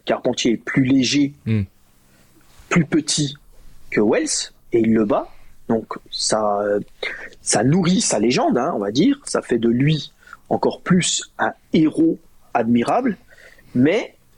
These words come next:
Speaker 1: le contexte est bien celui de l'Angleterre, ennemie héréditaire. Donc Carpentier va être en fait, va redonner de la grandeur à la France.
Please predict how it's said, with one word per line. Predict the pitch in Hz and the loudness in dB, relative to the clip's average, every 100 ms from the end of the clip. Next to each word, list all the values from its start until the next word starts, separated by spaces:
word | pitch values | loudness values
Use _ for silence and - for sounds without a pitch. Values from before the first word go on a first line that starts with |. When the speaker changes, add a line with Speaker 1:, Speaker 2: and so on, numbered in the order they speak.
| - | 0
Speaker 1:
le | 135 233 | 2 2
contexte | - 202 - 202 - - | 0 0 0 -2 -4 -6
est | - | -2
bien | 120 165 | 0 0
celui | 180 156 135 123 135 196 - - | 0 0 2 2 2 0 -2 -4
de | - | 0
l'Angleterre, | 120 156 135 135 131 127 190 - - | 2 2 0 0 0 0 -2 -8 -6
ennemie | - 165 147 190 220 160 | 0 2 4 2 2 0
héréditaire. | 135 131 139 - 107 - - - - - | 0 -2 -4 -4 -4 -6 -18 -18 -14 -4
Donc | 131 | -2
Carpentier | 139 170 175 165 240 | 0 -2 -2 -2 0
va | 214 | 0
être | 151 - | 0 0
en | 151 | -4
fait, | - 208 - - - - - - - | -2 -2 -4 -12 -20 -16 -16 -16 -8
va | 110 139 170 - | -2 0 0 -4
redonner | - 117 147 160 190 | -2 0 2 2 2
de | 165 | 2
la | 123 113 | 0 0
grandeur | 107 113 165 147 160 151 131 - - - - - - - - | 0 0 0 2 2 2 -2 -8 -18 -20 -20 -20 -20 -10 -4
à | |
la | 120 | -2
France. | 107 - 98 - | -2 -6 -6 -6